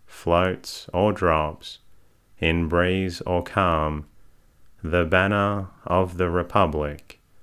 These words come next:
but with the thirteen stripes turned vertically instead of horizontally, and thus indicating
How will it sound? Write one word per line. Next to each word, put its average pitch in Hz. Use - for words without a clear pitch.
but 82
with 85
the 85
thirteen 92
stripes 90
turned 87
vertically 80
instead 82
of 85
horizontally, 85
and 82
thus 90
indicating 80